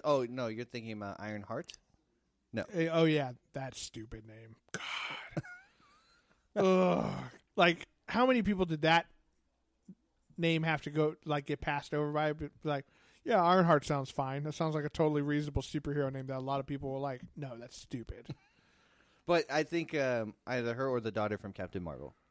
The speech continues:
Speaker 1: I think one of them will replace. But I think more than likely it's gonna be, uh,
Speaker 2: Oh, yeah,
Speaker 1: Black
Speaker 2: the girl from Captain Marvel will be all grown up.
Speaker 1: Yeah, she would be an adult.
Speaker 2: That's true.
Speaker 1: And there was a line,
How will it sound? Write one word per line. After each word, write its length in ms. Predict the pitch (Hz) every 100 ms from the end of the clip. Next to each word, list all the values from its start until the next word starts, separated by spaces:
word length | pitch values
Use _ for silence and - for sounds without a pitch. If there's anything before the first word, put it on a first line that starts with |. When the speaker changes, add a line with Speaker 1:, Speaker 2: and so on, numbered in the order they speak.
| -
Speaker 1:
I 100 | 127
think 120 | 127
one 120 | 113
of 80 | 107
them 140 | 101 98
will 140 | 92
replace. 220 | 90 117
But 100 | 160
I 60 | 196
think 160 | 214 190
more 100 | 160
than 100 | 135
likely 220 | 120 117
it's 100 | 110
gonna 140 | 113
be, 180 | 104 101 - _ _ _
uh, 140 | 104 190
Speaker 2:
Oh, 60 |
yeah, 180 | 196 185
Speaker 1:
Black 180 | 156 151 - - -
Speaker 2:
the 140 | 165
girl 220 | 160 180
from 200 | 165 160
Captain 300 | 151 165 160
Marvel 220 | 156 226 180
will 80 |
be 100 | 139
all 160 | 143 143
grown 220 | 147 143
up. 120 | 196 - _ -
Speaker 1:
Yeah, 240 | - 139 101
she 180 | - 123
would 120 | 135
be 80 | 160
an 80 | 170
adult. 320 | 156 143 143
Speaker 2:
That's 120 | -
true. 120 | 123
Speaker 1:
And 140 | 120 120 - _ -
there 100 | 120
was 160 | 123
a 60 | 127
line, 560 | 113 113 113 117 113